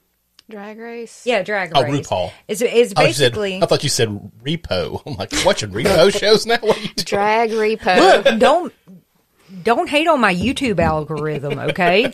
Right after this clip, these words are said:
Speaker 1: <laughs> We've come
Speaker 2: I
Speaker 1: to
Speaker 2: can't
Speaker 1: take
Speaker 2: help
Speaker 1: your
Speaker 2: it.
Speaker 1: car, bitch.
Speaker 2: <laughs> But no, uh, the Boulet Brothers basically have a show that's like Drag Race, except, uh, it's horror themed. Um, and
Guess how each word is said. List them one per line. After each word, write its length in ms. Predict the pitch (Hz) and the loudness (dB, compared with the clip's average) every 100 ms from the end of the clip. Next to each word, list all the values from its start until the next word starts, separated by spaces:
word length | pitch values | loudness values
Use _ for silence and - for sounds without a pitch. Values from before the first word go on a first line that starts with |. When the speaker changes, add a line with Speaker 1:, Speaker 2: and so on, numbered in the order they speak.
| - | -6
Speaker 1:
<laughs> 80 | |
We've 220 | - 202 - | -4 -4 -2
come 240 | 240 254 | -2 0
Speaker 2:
I 60 | 269 | 0
Speaker 1:
to 20 | |
Speaker 2:
can't 100 | 208 | 2
Speaker 1:
take 160 | 269 | 4
Speaker 2:
help 120 | 240 285 | 4 2
Speaker 1:
your 80 | 170 | 2
Speaker 2:
it. 80 | |
Speaker 1:
car, 360 | - 302 320 269 | 4 4 4 2
bitch. 640 | 180 202 240 185 254 - - - - - - | 4 6 6 4 2 4 4 2 -2 -2 -4
Speaker 2:
<laughs> 40 | - - - - - - - - - | -6 -14 -16 -12 -12 -12 -16 -18 -2
But 140 | 240 240 | 2 4
no, 300 | 262 262 202 | 4 4 4
uh, 320 | 214 196 185 | 4 2 0
the 420 | 180 196 185 151 - | -4 -4 -4 -8 -10
Boulet 520 | 175 208 202 220 226 | -2 -2 0 -2 -2
Brothers 380 | 190 175 175 170 | -4 -4 -6 -4
basically 460 | 226 269 240 202 | -4 -4 -8 -8
have 140 | 185 175 | -6 -6
a 40 | |
show 240 | 175 175 | -8 -8
that's 240 | 160 143 - | -8 -10 -8
like 300 | 165 147 - _ _ _ _ _ | -8 -8 -12 _ _ _ _ _
Drag 340 | - 202 226 185 | -2 2 2 0
Race, 460 | 170 165 160 - | -2 -2 -4 -8
except, 800 | - 165 160 - 160 151 - - - | -8 -8 -8 -6 -4 -4 -6 -12 -12
uh, 400 | 156 151 147 131 | -8 -8 -8 -10
it's 240 | 120 151 - | -8 -10 -12
horror 480 | - 160 165 135 139 | -10 -8 -6 -8 -12
themed. 680 | - 123 - - - - _ _ _ _ _ - | -14 -16 -16 -20 -20 -20 _ _ _ _ _ -10
Um, 600 | 151 139 135 131 123 139 _ _ _ _ _ | -8 -8 -10 -12 -12 -16 _ _ _ _ _
and 500 | 156 151 139 143 | -12 -10 -10 -12